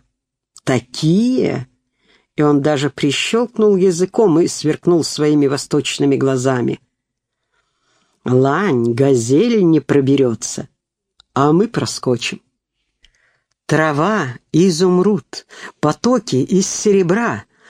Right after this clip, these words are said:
туры бродят, а сверху орлы. Хочешь, завтра поскачем? Хочешь?» И он заглядывал мне в глаза и вкладывал необычайную нежность в нотки своего грубого голоса.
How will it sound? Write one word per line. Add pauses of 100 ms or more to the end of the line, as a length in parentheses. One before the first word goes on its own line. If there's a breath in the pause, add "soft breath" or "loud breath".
(500 loud breath)
туры
бродят, (340)
а
сверху
орлы. (800)
Хочешь, (340)
завтра
поскачем? (540)
Хочешь?» (800)
И
он
заглядывал
мне
в
глаза (300 loud breath)
и
вкладывал
необычайную
нежность
в
нотки
своего
грубого
голоса.